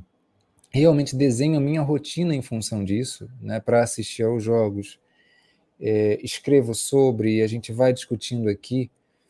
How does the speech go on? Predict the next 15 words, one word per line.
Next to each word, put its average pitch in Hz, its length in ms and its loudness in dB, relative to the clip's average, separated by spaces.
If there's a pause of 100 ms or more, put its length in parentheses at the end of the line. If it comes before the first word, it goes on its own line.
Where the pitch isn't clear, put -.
(480)
e 113 120 4
acompanhando 139 840 2
a 113 60 2
rotina 117 720 -6
desses 123 720 -4
times 131 400 -6
que - 60 -4
a 107 40 -2
gente 107 200 -6
acompanha 110 420 -4
na 107 100 0
Europa 110 300 2
e 110 60 -2
no 107 40 -4
Brasil, 104 520 -2